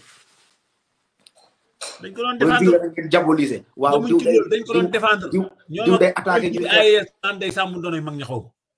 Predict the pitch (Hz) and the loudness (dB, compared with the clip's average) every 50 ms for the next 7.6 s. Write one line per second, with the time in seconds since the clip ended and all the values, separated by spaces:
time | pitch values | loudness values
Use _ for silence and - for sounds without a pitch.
0 | _ _ _ _ _ _ _ _ _ _ _ 143 151 165 165 151 135 123 101 - | _ _ _ _ _ _ _ _ _ _ _ -8 -8 -4 -2 -2 -4 -4 -8 -16
1 | _ 143 170 - _ _ _ 165 156 185 - 180 - - 190 185 202 190 - 175 | _ -20 -20 -20 _ _ _ -4 -2 0 2 2 2 0 0 -2 0 0 0 0
2 | 175 180 180 190 180 175 180 - _ _ _ _ _ 135 151 190 196 196 202 196 | -2 -2 -2 -2 -2 -2 -4 -10 _ _ _ _ _ -6 -4 -2 -2 -2 -2 -4
3 | 185 196 185 180 175 185 185 185 180 196 190 185 - 175 180 180 180 180 175 151 | -4 -4 -4 -4 -4 -4 -6 -6 -4 -4 -8 -6 -4 -6 -6 -6 -4 -2 -2 -4
4 | - _ _ _ _ 170 202 185 185 175 - 180 170 156 175 190 180 175 170 170 | -4 _ _ _ _ -2 0 0 0 0 -2 -10 -10 -2 -2 0 0 0 -2 -2
5 | 156 151 151 127 113 104 - _ _ _ _ _ _ _ - 156 220 233 202 208 | -4 -2 -8 -10 -10 -12 -20 _ _ _ _ _ _ _ -10 -10 -8 -4 -4 -4
6 | 214 208 226 214 214 214 202 190 - - - - 185 208 214 208 196 180 170 180 | -2 -2 -2 -2 -2 -2 -4 -4 -8 -12 -10 -8 -8 -6 -2 -2 -2 -2 -4 -4
7 | 175 175 156 - - 127 117 113 - 156 165 156 | -2 -2 -2 -2 -4 -14 -12 -2 -2 -2 -2 -2